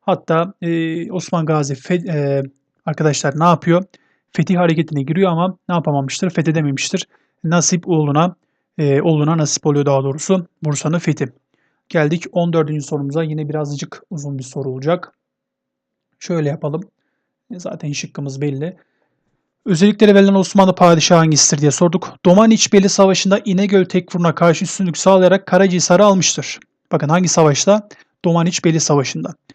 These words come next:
İlk hutbe Osmanlı'nın ilk kadısı olan Tursun Fakih tarafından okunuyor. Nerede? Karacahisar'da. Bunu da unutmayacağız. İlk Osmanlı parası basılmıştır. Osmanlı'nın ilk örfi vergisi olan bac vergisi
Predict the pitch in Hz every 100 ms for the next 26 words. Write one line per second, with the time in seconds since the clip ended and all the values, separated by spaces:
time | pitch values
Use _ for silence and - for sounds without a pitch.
0 | _ _ - 220 226 - 180 - 208 180
1 | - 202 196 185 196 220 208 185 180 170
2 | 196 180 208 202 202 175 180 151 170 220
3 | 175 180 160 185 208 190 - 175 156 123
4 | _ 190 185 170 - 170 165 151 - 131
5 | 131 - _ - _ _ _ 185 160 147
6 | 127 135 240 220 - - _ - 208 214
7 | 170 190 185 165 165 160 170 160 180 180
8 | - 196 - - _ _ _ - 180 -
9 | 196 185 190 - 214 208 - 180 175 -
10 | 202 180 170 170 - 190 170 160 135 _
11 | - 180 175 175 165 139 -